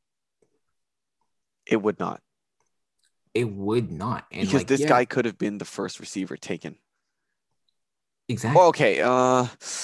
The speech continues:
Speaker 1: okay, I take that back a little bit 'cause Ja'Marr Chase was pretty hyped, but Devonta Smith could have been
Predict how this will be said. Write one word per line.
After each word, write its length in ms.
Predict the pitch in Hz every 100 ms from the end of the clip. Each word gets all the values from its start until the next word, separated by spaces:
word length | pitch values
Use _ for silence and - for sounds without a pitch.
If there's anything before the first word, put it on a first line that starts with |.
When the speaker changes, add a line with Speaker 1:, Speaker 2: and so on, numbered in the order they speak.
| - - - -
Speaker 1:
okay, 360 | - - - 82
I 20 |
take 220 | - 127
that 140 | 104 -
back 200 | - -
a 60 |
little 160 | 64 55
bit 140 | 98
'cause 140 | 113 131
Ja'Marr 360 | 143 131 143
Chase 340 | - 131 113 -
was 180 | 98 - -
pretty 180 | 123 104
hyped, 320 | 95 95 151 -
but 160 | 165
Devonta 460 | 143 165 170 160 127
Smith 420 | - 120 110 -
could 240 | - 160
have 180 | 127 95 -
been 320 | 107 85